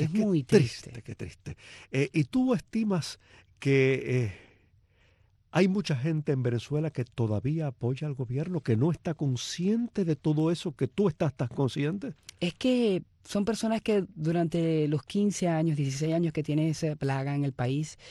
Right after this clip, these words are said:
Speaker 1: eh, le han lavado el cerebro.
Speaker 2: Nosotros decimos, le han comido el
Speaker 1: Le han
Speaker 2: cerebro.
Speaker 1: comido el cerebro.
Speaker 2: Ajá.
Speaker 1: Y, y es así, han sabido trabajarlos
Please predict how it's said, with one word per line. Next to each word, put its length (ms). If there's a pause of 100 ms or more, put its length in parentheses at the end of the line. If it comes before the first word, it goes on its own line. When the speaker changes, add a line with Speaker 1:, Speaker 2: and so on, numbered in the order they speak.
(440)
Speaker 1:
eh, 520
le 180
han 640 (400)
lavado 480
el 80
cerebro. 420 (220)
Speaker 2:
Nosotros 240
decimos, 220
le 60
han 120
comido 420
el 80
Speaker 1:
Le 80
han 60
Speaker 2:
cerebro. 200
Speaker 1:
comido 360
el 100
cerebro. 480
Speaker 2:
Ajá. 80
Speaker 1:
Y, 640
y 140
es 100
así, 380
han 140
sabido 320
trabajarlos 720